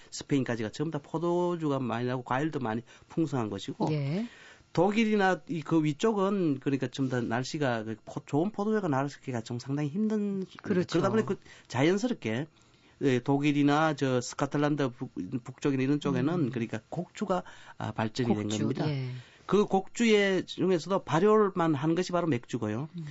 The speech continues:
Speaker 1: 그걸 증류를 한 것이 위스키가 되는데
Speaker 2: 네.
Speaker 1: 독일의 이 맥주가 포도주를 못 먹는 사람들이 그러니까 이 그 좀 많이 활용을 하고 소비를 했기 때문에 바-, 많이 확산이 됐었는데
Speaker 2: 음.
Speaker 1: 그리고 전국적으로 많이 생산이 됐었는데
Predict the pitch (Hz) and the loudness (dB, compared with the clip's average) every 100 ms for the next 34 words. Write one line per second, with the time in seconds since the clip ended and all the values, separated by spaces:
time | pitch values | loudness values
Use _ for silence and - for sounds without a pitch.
0 | 139 131 180 202 135 143 214 214 170 156 | -6 2 2 2 2 2 4 2 0 -2
1 | 143 - - 127 107 101 147 147 143 151 | -4 -4 -2 -2 0 0 0 0 0 -2
2 | 139 120 110 - - _ _ - 165 196 | -4 -8 -12 -20 -20 _ _ 0 2 4
3 | 220 202 170 160 139 139 - - 196 185 | 4 6 4 4 4 2 0 -4 0 0
4 | 175 180 180 - - - - 190 220 208 | 2 0 0 -8 -20 -10 -2 2 4 4
5 | 151 175 190 180 160 160 160 165 160 - | 4 4 4 2 2 0 0 -2 -4 -4
6 | 147 143 147 135 123 135 131 - - - | -2 0 0 0 2 0 0 -6 -10 -14
7 | - 110 110 120 127 160 156 139 156 175 | -6 -4 0 0 4 4 4 2 0 2
8 | 160 139 127 139 147 135 - 156 165 147 | 4 2 0 -2 -2 -2 -2 -2 0 0
9 | 160 151 131 - - - - - 151 165 | 0 -2 -4 -10 -18 -20 -10 -2 0 0
10 | 175 202 180 185 151 120 90 - - _ | -2 -2 -2 0 0 0 -2 -4 -8 _
11 | - - - 208 202 202 262 214 185 151 | -20 -12 -2 0 2 4 2 2 0 2
12 | 127 156 196 180 147 139 160 202 135 | 2 2 0 0 0 0 -2 -2 -6